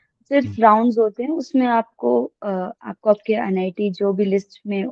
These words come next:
Speaker 1: आपके gate score के according आपको एनआईटी मिल जाती है, उसमें सिर्फ fees fill करनी होती है, उसमें कोई interview नहीं होता।
Speaker 2: ओके, अच्छा, तो, अ, ये बताइए, अ, म-, अ, मुस्कान की और कौन-कौन से, जैसे आईआईटीज़ में आपके पास call, अ,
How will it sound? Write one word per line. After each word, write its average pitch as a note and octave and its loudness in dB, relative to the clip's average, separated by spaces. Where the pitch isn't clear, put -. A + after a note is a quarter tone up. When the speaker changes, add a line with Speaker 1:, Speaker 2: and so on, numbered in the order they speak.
Speaker 1:
आपके G3 -4
gate A3 6
score A3+ 4
के A#3 0
according G#3+ -2
आपको G#3 -6
एनआईटी F#3 -4
मिल F3 0
जाती D#3 -6
है, A3+ -4
उसमें A#3 0
सिर्फ B3+ 2
fees A3 2
fill F3+ 0
करनी D#3+ 0
होती E3+ -2
है, - -6
उसमें A3 -2
कोई A3+ 2
interview F3 0
नहीं D#3 -4
होता। F3+ -14
Speaker 2:
ओके, G2+ -16
अच्छा, G2+ -12
तो, D#3+ 0
अ, C#3 -2
ये D3 0
बताइए, C#3+ -2
अ, A#2 -2
म-, G#2 -8
अ, - -8
मुस्कान G#2+ 2
की C#3 2
और C#3 4
कौन-कौन D#3+ 4
से, D#3 -2
जैसे C#3 -2
आईआईटीज़ A#2+ 0
में C#3 2
आपके A#2+ 0
पास C#3+ 0
call, D3 6
अ, - -6